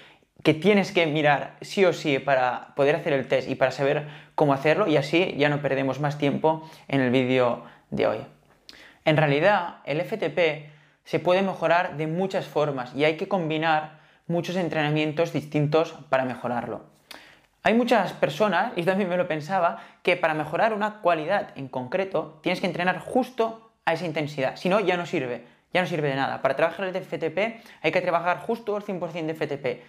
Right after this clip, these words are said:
si no, no lo mejoras. Y no es así. A todas las intensidades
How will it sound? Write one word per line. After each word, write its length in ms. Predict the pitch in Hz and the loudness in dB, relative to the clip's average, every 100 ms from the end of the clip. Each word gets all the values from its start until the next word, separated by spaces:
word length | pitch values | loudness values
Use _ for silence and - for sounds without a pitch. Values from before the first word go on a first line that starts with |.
| _ | _
si 140 | - | -2
no, 80 | 160 | 2
no 80 | 190 | 2
lo 80 | 175 | 0
mejoras. 440 | 147 151 131 120 - - - | -2 0 -2 -2 -8 -20 -6
Y 120 | 170 | 0
no 140 | 160 190 | 4 4
es 120 | 208 | 2
así. 420 | 214 - 170 151 - - | -2 -2 -2 -2 -12 -4
A 300 | 156 156 - | -2 -2 -2
todas 300 | 220 240 254 | 2 2 2
las 160 | 214 190 | 0 -2
intensidades 800 | 180 175 151 147 127 156 277 | -2 -4 -4 -4 -2 -2 -4